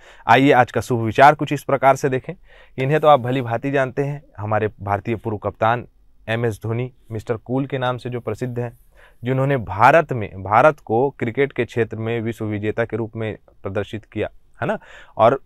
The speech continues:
बहुत सारी जो है इन्होंने ख्याति दिलाई भारत को, और जो है आज ये रिटायर हो चुके हैं। लेकिन इनकी मानसिकता हमें समझना है अपनी परि-, प्रतियोगी परीक्षा की दृष्टिकोण से। याद रखिएगा, प्रतियोगी परीक्षा की हम तैयारी कर रहे हैं, हमें सिर्फ और सिर्फ क्या नज़र आना चाहिए? प्रतियोगी परीक्षा।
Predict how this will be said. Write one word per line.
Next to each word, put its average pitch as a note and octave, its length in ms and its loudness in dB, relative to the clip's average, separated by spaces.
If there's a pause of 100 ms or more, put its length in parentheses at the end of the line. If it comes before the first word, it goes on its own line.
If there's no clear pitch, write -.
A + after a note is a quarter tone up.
बहुत C3+ 240 0
सारी C3+ 260 2
जो A#2+ 120 -2
है G#2+ 260 -4
इन्होंने A2 280 -6
ख्याति G#2 320 -4
दिलाई G2+ 260 -4
भारत F2+ 380 -8
को, C3+ 180 -12 (140)
और F#2 140 -8
जो F#2+ 120 -8
है A#2+ 160 -8 (380)
आज G2 320 0
ये G#2 320 -4 (1000)
रिटायर G#2+ 280 2
हो A2+ 120 -2
चुके A2+ 240 -8
हैं। C3 140 -4
लेकिन C3+ 380 -4 (120)
इनकी B2+ 280 -4
मानसिकता G#2+ 540 -4
हमें A#2+ 180 -4
समझना G#2 440 -6
है C3+ 260 -6 (300)
अपनी E3+ 280 -2
परि-, B2 360 -2 (180)
प्रतियोगी C#3+ 380 0
परीक्षा B2 640 -4 (160)
की B2 120 -4
दृष्टिकोण G2+ 560 -6
से। E2+ 220 -16 (140)
याद A2 220 2
रखिएगा, A2 380 -2
प्रतियोगी G#2+ 440 -6
परीक्षा G#2+ 380 -8
की G2+ 100 -10
हम G2 260 -10
तैयारी G2 420 -4
कर B2 180 -4
रहे A#2+ 120 -8
हैं, C3+ 180 -10
हमें D3+ 380 -6
सिर्फ C3+ 320 -10
और A#2+ 120 -2
सिर्फ - 200 -14
क्या G#2+ 160 -2
नज़र A2 260 -2
आना A2 200 -6
चाहिए? C3 220 -12
प्रतियोगी G2+ 420 -10
परीक्षा। - 460 -10